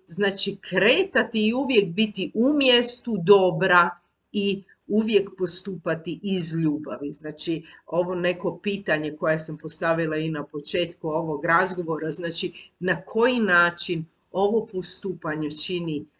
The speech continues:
moj život boljim i čini ovaj svijet boljim mjestom. Tako da,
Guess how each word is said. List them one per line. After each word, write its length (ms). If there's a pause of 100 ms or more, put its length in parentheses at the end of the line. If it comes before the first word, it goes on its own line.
(160)
moj 460
život 540
boljim 560
i 100
čini 480
ovaj 380
svijet 520 (100)
boljim 420
mjestom. 580
Tako 240
da, 320